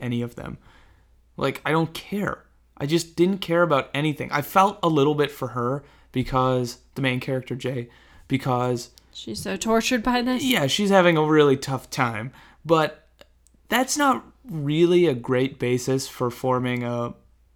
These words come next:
Speaker 1: like, a connection with a character, I think. Like, wow, your life fucking sucks. Like, I,
Speaker 2: Well,
Speaker 1: I,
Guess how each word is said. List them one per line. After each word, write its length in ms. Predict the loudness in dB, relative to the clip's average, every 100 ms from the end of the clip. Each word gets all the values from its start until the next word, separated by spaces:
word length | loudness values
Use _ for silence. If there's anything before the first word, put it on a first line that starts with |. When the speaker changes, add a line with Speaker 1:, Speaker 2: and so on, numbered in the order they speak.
| _ _ _
Speaker 1:
like, 220 | -10 -8
a 40 | -8
connection 540 | -4 -4 -4 -4 -4
with 140 | -2 -6
a 60 |
character, 580 | -6 -2 -2 -2 -4 -4
I 80 | -2
think. 320 | -2 -4 -6 -20 -10
Like, 260 | -4 -4 0
wow, 380 | 4 4 2 -2
your 160 | 0 2
life 260 | 2 0 -6 -12
fucking 360 | -10 -8 -6 -6
sucks. 520 | -8 -6 -6 -8 0
Like, 380 | 4 4 4 0 -10 -20 -20 0
I, 160 | 4 8
Speaker 2:
Well, 100 |
Speaker 1:
I, 40 | 8